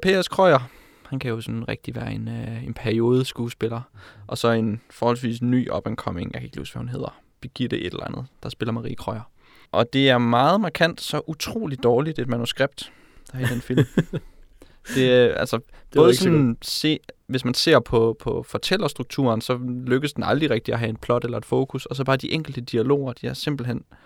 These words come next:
Speaker 1: så frygtelige, at... Øh, ja.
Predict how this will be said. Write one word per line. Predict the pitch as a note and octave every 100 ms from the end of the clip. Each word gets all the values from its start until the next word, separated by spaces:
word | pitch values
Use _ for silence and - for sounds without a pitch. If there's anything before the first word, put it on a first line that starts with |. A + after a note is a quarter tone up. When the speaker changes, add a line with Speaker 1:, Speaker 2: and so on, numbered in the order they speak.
| - -
Speaker 1:
så | - A2 C3 - _ _ _ _
frygtelige, | - - A#2+ - - -
at... | - -
Øh, | -
ja. | B2 C3 C3 _ _ _ -